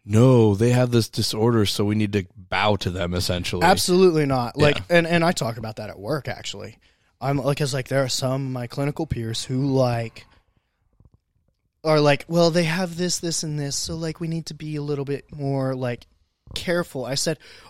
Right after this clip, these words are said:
Speaker 2: "Okay, cool, but these kids aren't gonna be here for five, ten years. We don't want 'em here that long. They're gonna be here for six months to a year. That's
Speaker 1: Mm.
Speaker 2: what we're doing. We're supposed to be able to do
Speaker 1: So,
Speaker 2: good."
Speaker 1: so
Speaker 2: So
Speaker 1: we need to be able to try to give
Speaker 2: we need,
Speaker 1: them
Speaker 2: we
Speaker 1: the
Speaker 2: need to push
Speaker 1: tools
Speaker 2: them.
Speaker 1: to deal
Speaker 2: I
Speaker 1: with it.
Speaker 2: push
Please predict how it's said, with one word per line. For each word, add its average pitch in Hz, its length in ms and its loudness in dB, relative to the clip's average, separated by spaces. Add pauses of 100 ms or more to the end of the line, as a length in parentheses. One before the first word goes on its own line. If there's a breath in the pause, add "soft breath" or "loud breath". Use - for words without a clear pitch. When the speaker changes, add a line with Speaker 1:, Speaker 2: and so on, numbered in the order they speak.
Speaker 2:
"Okay, 202 260 2
cool, 190 180 -4
but 160 140 -2
these 196 140 -6
kids 214 180 2
aren't 208 140 0
gonna 165 120 -2
be 139 140 -2
here 156 140 -2
for 160 140 -8
five, 143 280 -2
ten 156 200 -4
years. 151 220 -4
We 135 60 -6
don't 143 160 -4
want 127 140 -2
'em 135 80 -2
here 135 120 -4
that 143 140 -4
long. 147 220 -2
They're 139 120 -4
gonna 143 120 -4
be 127 100 -2
here 120 140 -4
for - 120 -12
six - 240 -8
months 113 220 -10
to - 120 -12
a 104 40 -10
year. - 260 -18 (260)
That's 95 240 2
Speaker 1:
Mm. 90 40 -2
Speaker 2:
what 127 100 -2
we're 123 80 -2
doing. 101 300 -6
We're 107 80 -10
supposed 113 220 -6
to 117 60 -8
be 127 120 -2
able 127 140 0
to 147 60 -2
do 147 120 2
Speaker 1:
So, 156 120 8
Speaker 2:
good." 156 200 4 (120)
Speaker 1:
so - 240 6
Speaker 2:
So 113 80 10
Speaker 1:
we 123 60 12
need 135 180 8
to 131 100 2
be 127 220 6
able 123 180 4
to - 160 4
try 120 380 2
to 120 140 0
give 117 320 0 (240)
Speaker 2:
we 190 120 6
need, 214 160 6
Speaker 1:
them 165 120 8
Speaker 2:
we 180 80 8
Speaker 1:
the 208 60 10
Speaker 2:
need 226 60 6
to - 80 6
push 156 160 10
Speaker 1:
tools 135 220 10
Speaker 2:
them. - 60 -6
Speaker 1:
to 110 60 -6
deal 117 200 8
Speaker 2:
I 202 40 8
Speaker 1:
with - 160 0
it. - 100 2 (220)
Speaker 2:
push 156 480 4